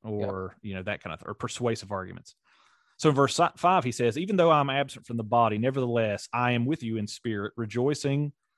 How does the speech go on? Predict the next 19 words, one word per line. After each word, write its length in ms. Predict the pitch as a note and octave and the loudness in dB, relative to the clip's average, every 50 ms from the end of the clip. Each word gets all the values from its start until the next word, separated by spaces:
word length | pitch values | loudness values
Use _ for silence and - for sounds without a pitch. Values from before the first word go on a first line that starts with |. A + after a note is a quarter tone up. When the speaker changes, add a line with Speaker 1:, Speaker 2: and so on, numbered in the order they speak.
| _ _ _ _ _ - | _ _ _ _ _ 0
Speaker 1:
uh, 160 | A2+ A2+ G#2+ | 0 0 2
to 120 | - - | 0 -4
see 140 | A2+ - C#3 | -4 -2 0
your 160 | C3+ B2+ A#2+ | 0 0 0
good 240 | G#2+ G#2 C3+ D3 C#3 | 0 0 -2 -2 0
discipline 480 | B2+ B2+ A#2 - A#2+ G#2+ - A#2 A#2 A2+ | 0 0 0 0 -2 -6 -4 -2 -2 0
and 80 | A2 | 0
your 100 | A2 G#2+ | -2 -4
stability 600 | - - - A2 G#2 A2+ A2+ A2 A2 G#2 G#2+ G#2 G#2 | -4 -8 -10 -6 -2 0 0 0 0 -2 -2 -2 -4
of 140 | G#2 - _ _ | -6 -6 _ _
faith 280 | _ - A2+ G#2 G2 - | _ -6 -6 -6 -4 -6
in 100 | G2+ F#2 | -8 -10
Christ 340 | - G#2 G2 F#2 - - - | -6 -6 -6 -6 -6 -10 -14
Jesus. 340 | F#2 F2 F2 - C#2+ - | -14 -14 -12 -12 -14 -10
Therefore, 420 | - C3+ C#3+ E3 - - C#3 B2+ A#2+ | -2 0 0 0 0 0 0 2 2
as 200 | A#2+ C#3+ C#3 - | 2 0 0 -2
you 80 | F3+ | -4
have 180 | D3+ E3 D3 - | -4 -4 -4 -4
received 600 | C#3+ C3 - - - B2 A2 G2+ F#2 F#2 F#2+ _ | -6 -6 -6 -4 -2 -2 -2 -2 -6 -8 -12 _